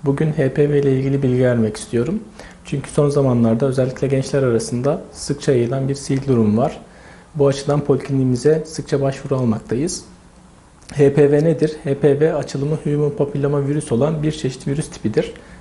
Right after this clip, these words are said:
Ne önemi vardır? Genital sihirli enfeksiyonun etkeni olmakla birlikte birçok kanserin de, e, etken olması açısından önem arz etmektedir. Erkeklerde penis kanseri, kadınlarda da özellikle rahim ağzı kanseriyle, e, ilişkilidir. Tipleri var mıdır? Evet,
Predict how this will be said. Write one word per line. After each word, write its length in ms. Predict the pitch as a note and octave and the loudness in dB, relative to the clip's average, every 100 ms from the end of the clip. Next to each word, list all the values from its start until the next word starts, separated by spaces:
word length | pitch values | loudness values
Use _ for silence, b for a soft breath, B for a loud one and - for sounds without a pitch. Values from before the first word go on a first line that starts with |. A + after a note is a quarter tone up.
| B | B
Ne 160 | D3 D#3+ | 2 4
önemi 300 | D3 A#2+ A2 | 4 4 4
vardır? 420 | G#2+ G#2+ - - - - | 2 -2 -4 -8 -10 0
Genital 340 | C3+ C#3 D#3+ | 0 2 -2
sihirli 260 | D#3 D3+ D3+ | 0 0 0
enfeksiyonun 520 | C#3+ C#3+ C#3+ D3 C#3+ | 0 -2 0 -2 0
etkeni 300 | C#3+ - D3+ | -2 0 0
olmakla 440 | C#3+ D3 D3+ C3 | 0 0 0 2
birlikte 500 | A2+ A2+ - E3+ G3+ - | 2 0 0 0 0 -2
birçok 400 | C#3 C#3 D3+ C#3+ | -4 0 -2 -2
kanserin 480 | C#3 C3+ C#3+ D3+ C3 | -4 0 0 0 0
de, 160 | D#3+ - - | -2 -2 0
e, 60 | |
etken 460 | B2 B2 C3 - D3+ | 2 2 0 0 0
olması 380 | C#3+ C3 A#2 B2 | 2 0 0 -2
açısından 360 | A#2 - C3+ | -4 -2 -2
önem 260 | C#3+ B2+ B2+ | 2 2 2
arz 160 | A#2 | 2
etmektedir. 560 | A#2 - D#3 - B2 F#3 F#3 | 0 -2 -8 -4 -2 -2 -2
Erkeklerde 680 | D3 C3+ C#3+ - C#3 D3 D3+ | -2 0 -2 0 2 2 2
penis 300 | D3 D3 - | 0 -2 -2
kanseri, 440 | A2+ G#2+ C3 F3 F#3+ B B | -2 -2 -2 -2 -4 B B
kadınlarda 520 | - C#3+ C#3+ C3+ C3 | 0 2 2 2 0
da 60 | C3 | 0
özellikle 480 | C3 C#3 B2+ - D#3 | 0 0 -2 0 2
rahim 260 | C#3 D3+ | 2 2
ağzı 220 | C#3+ C3+ - | 0 -2 -2
kanseriyle, 640 | E3 E3 C#3+ C3+ B2+ G#2 - - | -2 0 2 4 4 2 0 -2
e, 40 | A#2+ | 2
ilişkilidir. 840 | A#2 A#2 A#2 - B2+ A2 E3+ F#3+ - B B B B | 4 2 0 -4 -2 0 -2 -4 -12 B B B B
Tipleri 400 | - F3+ F#3 E3 | -2 0 2 4
var 140 | D#3+ A#2+ | 4 2
mıdır? 320 | A2 C3+ F#3+ | 0 -2 -4
Evet, 400 | D#3+ C#3+ C#3+ - | 0 2 2 -2